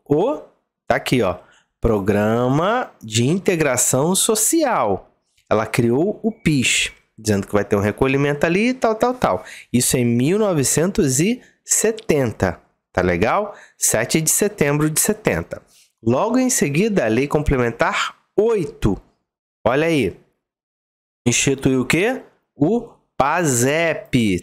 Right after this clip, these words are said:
Tá aí, ó. Programa de Formação do Patrimônio do Servidor Público. Então, Lei Complementar sete criou o pis.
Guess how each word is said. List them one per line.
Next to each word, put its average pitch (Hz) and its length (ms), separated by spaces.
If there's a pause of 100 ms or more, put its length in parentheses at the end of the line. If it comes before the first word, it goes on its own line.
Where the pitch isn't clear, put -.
(120)
Tá 107 140
aí, 143 360
ó. 104 280 (680)
Programa 139 680
de 139 120
Formação 127 1080 (280)
do 117 160
Patrimônio 113 880
do 110 120
Servidor 110 880 (240)
Público. 139 720 (500)
Então, 139 480 (300)
Lei 127 220
Complementar 110 720
sete 175 580
criou 202 360
o 214 80
pis. 143 520